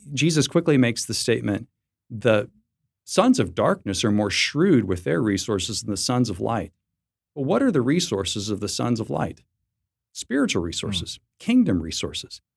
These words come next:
Speaker 1: giving away God's blessings, which the Pharisees were not. In fact, they were grumbling because Jesus was doing this in chapter fifteen. Right on the heels of the parable of the unjust steward,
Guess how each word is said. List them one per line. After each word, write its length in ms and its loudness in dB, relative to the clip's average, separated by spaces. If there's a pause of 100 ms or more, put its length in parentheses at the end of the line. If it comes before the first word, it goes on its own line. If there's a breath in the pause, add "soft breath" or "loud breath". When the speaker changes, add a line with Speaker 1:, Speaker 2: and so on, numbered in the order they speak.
(640)
Speaker 1:
giving 580 4
away 560 2
God's 360 -2
blessings, 720 -6 (320)
which 220 -8
the 80 -6
Pharisees 680 -4
were 160 -6
not. 420 -4
In 120 -8
fact, 260 -2
they 80 2
were 140 0
grumbling 560 2
because 260 4
Jesus 760 -2 (100)
was 160 -4
doing 300 4
this 160 -4
in 80 2
chapter 320 0
fifteen. 560 -4 (420)
Right 300 2
on 160 4
the 80 4
heels 560 0
of 180 -4
the 100 -4
parable 380 0
of 60 0
the 60 0
unjust 340 0
steward, 500 -2